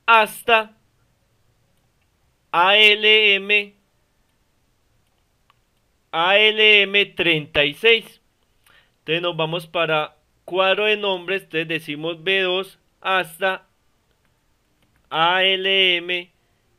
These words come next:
treinta y seis. Presionamos Enter. Nos vamos para clic derecho y nos vamos para pegados en fórmulas. Presionamos clic y, como ven,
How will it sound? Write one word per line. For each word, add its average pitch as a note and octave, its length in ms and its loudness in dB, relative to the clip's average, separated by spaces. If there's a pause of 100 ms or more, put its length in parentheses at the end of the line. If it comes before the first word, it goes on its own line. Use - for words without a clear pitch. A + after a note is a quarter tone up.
(200)
treinta D#3+ 540 -2
y D#3+ 100 -4
seis. E3 540 -4
Presionamos B2+ 840 -10 (160)
Enter. G#3 680 2 (1400)
Nos A#2+ 140 -16
vamos C#3+ 240 -12
para D3 320 -6
clic G3+ 340 -6
derecho G3 720 -2 (600)
y B3 180 0
nos B3 140 -2
vamos A3+ 280 -2
para G#3 280 -2
pegados G3+ 560 -2
en G#3+ 280 -2 (200)
fórmulas. D#3+ 840 -4 (320)
Presionamos C#3 800 -12 (100)
clic A3 400 -2 (460)
y, F#3 120 -12
como A3 380 0
ven, G#3 320 0